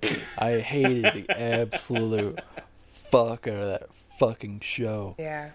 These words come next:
Speaker 1: And then it made me cry
Speaker 2: Yeah.
Speaker 1: because of shit that happened.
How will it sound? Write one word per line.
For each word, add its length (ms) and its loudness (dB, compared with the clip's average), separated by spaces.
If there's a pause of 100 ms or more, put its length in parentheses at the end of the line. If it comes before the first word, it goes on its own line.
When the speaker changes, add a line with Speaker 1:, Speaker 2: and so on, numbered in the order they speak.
(100)
Speaker 1:
And 220 -2
then 240 2
it 120 -4
made 240 -2
me 120 -4
cry 680 -6 (540)
Speaker 2:
Yeah. 240 -6
Speaker 1:
because 440 2
of 140 -2
shit 320 0
that 140 -4
happened. 540 -10